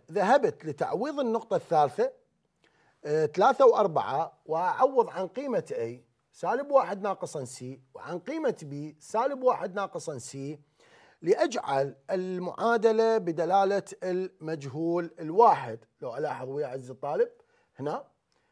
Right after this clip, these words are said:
هذا بالنسبة لمن؟ بالنسبة لمن بعد تعويض النقطة ثلاثة وأربعة. زين، عوضت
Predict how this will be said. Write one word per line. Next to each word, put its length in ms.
هذا 200
بالنسبة 520
لمن؟ 300
بالنسبة 720
لمن 480
بعد 220
تعويض 420
النقطة 600
ثلاثة 800
وأربعة. 560
زين، 220
عوضت 720